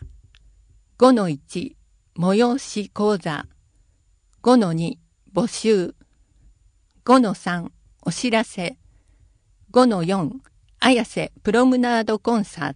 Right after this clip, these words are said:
ト。五の五、消防団ピーアール動画をYouTubeで公開。五の六、五月臨時会で副議長などを選出。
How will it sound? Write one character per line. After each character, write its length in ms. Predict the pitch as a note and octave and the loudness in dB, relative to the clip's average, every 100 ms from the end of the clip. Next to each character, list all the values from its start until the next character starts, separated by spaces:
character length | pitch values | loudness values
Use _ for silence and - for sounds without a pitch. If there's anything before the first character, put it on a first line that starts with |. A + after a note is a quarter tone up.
| - | -10
ト。 200 | - - _ _ _ _ _ _ _ _ - | -12 -14 _ _ _ _ _ _ _ _ -8
五 160 | F#3+ B3 | 2 2
の 180 | G#3 D#3+ | 2 -4
五、 300 | F3 F3+ - _ _ _ | -4 -6 -6 _ _ _
消 340 | - - C4 C4 | -8 2 2 4
防 240 | B3 A#3 | 2 0
団 300 | D#3+ D3+ D#3+ - | -2 -6 -8 -10
ピ 260 | - B3+ C4 | -2 0 2
ー 160 | B3+ | 2
ア 40 | B3 | 0
ー 40 | |
ル 120 | A#3+ | 0
動 240 | A3+ A#3 G3 | 0 -2 -2
画 220 | E3 D3 | -4 -4
を 120 | C#3+ | -4
YouTube 680 | F3+ A#3+ C4 - C4 G#3 D3 | 0 0 0 -2 -4 -4 -6
で 180 | C#3+ | -8
公 260 | C#3+ F3+ F3+ | -8 -4 -4
開。 340 | E3 D3 D3 _ _ _ _ _ _ - - _ _ _ G3 | -4 -8 -8 _ _ _ _ _ _ -20 -20 _ _ _ 0
五 160 | A#3+ | 2
の 160 | A#3+ F3 | 2 0
六、 460 | D#3+ - E3+ E3 _ _ _ _ - | -4 -8 -8 -8 _ _ _ _ 0
五 140 | G#3+ | 2
月 340 | B3+ A#3+ - F#3 | 4 2 -4 -4
臨 200 | F#3+ G#3+ | -2 -4
時 180 | F#3+ F#3 | -6 -6
会 280 | F3+ F3 | -6 -6
で 220 | D#3+ E3 - | -6 -10 -10
副 240 | - - | -8 -4
議 140 | A#3+ B3 | -2 -2
長 280 | - F#3 D#3 | -2 -2 -2
な 180 | E3+ | -4
ど 180 | E3 D3+ | -4 -6
を 60 | C#3 | -8
選 280 | - G3 G3 | -4 -2 -4
出。 460 | - - D3+ A3 | -8 -14 -14 -14